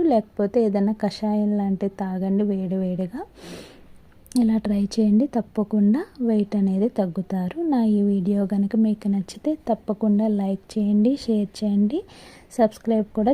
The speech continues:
చేసుకోండి. ఫర్దర్ వీడియోస్లో ఏ విధంగా మనం గుడ్ ఫుడ్ అనేది తినాలనేది కూడా నేను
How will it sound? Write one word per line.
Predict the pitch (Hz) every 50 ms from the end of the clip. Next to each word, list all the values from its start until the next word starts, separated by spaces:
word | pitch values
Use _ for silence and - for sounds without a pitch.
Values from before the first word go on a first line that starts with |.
| 277
చేసుకోండి. | - 220 202 190 - - - - 202 190 190 190 202 277 392 508 - - - - - - - - - - - - -
ఫర్దర్ | - - - 233 214 220 196 226 240 240 233
వీడియోస్లో | 220 208 208 202 202 202 196 202 202 190 - - 254 262
ఏ | 240 226 214
విధంగా | 208 208 214 220 185 220 214 214 208 208 214 220
మనం | 220 214 208 202 202 202
గుడ్ | 196 - 214 196 185 -
ఫుడ్ | - - 226 220 196 185
అనేది | 208 208 202 202 208 202 226
తినాలనేది | 220 - 220 208 202 202 202 202 202 196 190 196 196 196 180 208
కూడా | - - 202 196 180 196
నేను | 196 190 190 196 208 294